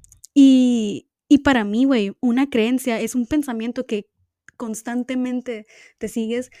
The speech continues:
repitiendo y repitiendo y repitiendo. Y este año, güey, este año es el año en el que yo creo en mis sueños cien por ciento, en el que yo creo en mi visión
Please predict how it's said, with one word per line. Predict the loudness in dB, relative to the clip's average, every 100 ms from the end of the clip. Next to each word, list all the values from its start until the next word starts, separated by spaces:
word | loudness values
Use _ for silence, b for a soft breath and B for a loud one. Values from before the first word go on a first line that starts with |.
| _
repitiendo | -4 -4 -6 -6 -4 -6 -8
y | -10
repitiendo | -10 -8 -6 -6 -6 -6 -8
y |
repitiendo. | -8 -4 -6 -4 -6 -6 -2
Y | 2 2
este | 0 -2 2
año, | 4 6 6
güey, | 6 2 2
este | 0 0 -2
año | 0 0 -2
es | -6 -8
el |
año | -6 -6
en | -8
el | -6
que | -8
yo | -8 -10
creo | -8 -6
en | -6
mis | -6
sueños | -10 -10 -14 b b -16
cien | -6 -4 -4
por | -6
ciento, | -4 -4 -6
en | -8
el | -8
que | -6
yo | -4
creo | 0
en | 0
mi |
visión | 0 -4 -10 -16